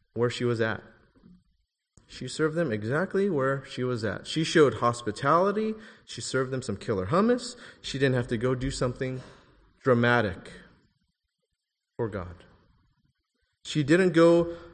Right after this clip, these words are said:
"I'm gonna be a missionary. I'm gonna go all over this, the world preaching the gospel of God." Or she didn't, "I'm gonna start planting a church. I need to plant a church. Jesus healed me. I'm gonna go plant this church, and I'm gonna do something really big. I'm gonna produce a C D.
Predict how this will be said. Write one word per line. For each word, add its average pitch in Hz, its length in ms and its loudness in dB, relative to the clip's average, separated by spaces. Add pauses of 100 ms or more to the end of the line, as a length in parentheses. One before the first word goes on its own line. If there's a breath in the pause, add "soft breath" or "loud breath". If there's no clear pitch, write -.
(520 loud breath)
"I'm 170 80 8
gonna 208 120 10
be 175 120 8
a 131 60 4
missionary. 127 580 6 (160 loud breath)
I'm 139 80 6
gonna 180 100 10
go 160 120 10
all 202 200 8
over 196 180 8
this, 143 380 4 (140 loud breath)
the 135 100 4
world 156 380 6
preaching 208 300 6
the 180 60 8
gospel 156 380 6
of 139 60 6
God." 135 280 8 (140 loud breath)
Or 123 280 4
she 156 120 0
didn't, 135 160 -2 (100)
"I'm 175 120 4
gonna 165 100 4
start 120 240 2
planting 120 280 0
a 143 60 4
church. - 400 -4 (140 loud breath)
I 160 80 2
need 208 120 4
to 139 40 2
plant 135 220 0
a 123 60 -4
church. 117 360 -2
Jesus 214 500 2 (220 loud breath)
healed 226 460 6
me. 123 160 4
I'm 190 100 4
gonna 214 140 4
go 147 160 4
plant 247 400 4
this 214 180 6
church, 175 400 6 (280 loud breath)
and 147 180 6
I'm 175 160 6
gonna 175 160 6
do 139 160 2
something 175 460 4 (180 loud breath)
really 220 340 8
big. 180 220 8
I'm 208 160 0
gonna 208 140 4
produce 123 420 0
a 107 40 -2
C 113 280 -4
D. 110 440 2